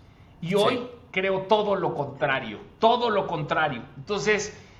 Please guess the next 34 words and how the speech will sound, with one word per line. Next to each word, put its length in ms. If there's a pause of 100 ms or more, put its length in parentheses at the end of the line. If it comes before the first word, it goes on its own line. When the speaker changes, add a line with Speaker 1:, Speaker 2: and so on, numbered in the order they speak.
(180)
Speaker 1:
ese 240
libro 400
que 80
a-, 200
para 240
mí 160
fue 180
mi 120
favorito 500
y 40
que 80
fue 160
un 160
gran 300
error, 400
hoy 260
creo 340
en 60
una 160
filosofía 520
ya 160
con 160
muchos 380
años 220
de 80
madurez 720
y 100
de 80
aprendizaje 560 (220)
y 80
de 20
Speaker 2:
Totalmente 60
diferente. 80
Speaker 1:
experiencia. 760